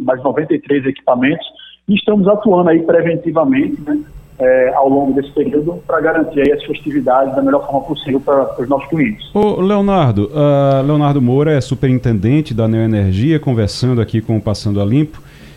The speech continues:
Speaker 2: É, o pessoal fica preocupado às vezes porque no carnaval, eu, eu não sei se no carnaval acontece a mesma coisa, mas tem blocos, tem tudo. O carnaval é mais durante o dia,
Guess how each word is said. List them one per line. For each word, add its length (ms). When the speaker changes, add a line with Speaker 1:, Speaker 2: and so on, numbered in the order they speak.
Speaker 2:
É, 540
o 60
pessoal 320
fica 760
preocupado 420
às 120
vezes 180
porque 560
no 220
carnaval, 800
eu, 160
eu 140
não 80
sei 180
se 160
no 140
carnaval 420
acontece 640
a 20
mesma 240
coisa, 240
mas 160
tem 160
blocos, 720
tem 120
tudo. 260
O 100
carnaval 580
é 80
mais 300
durante 360
o 60
dia, 540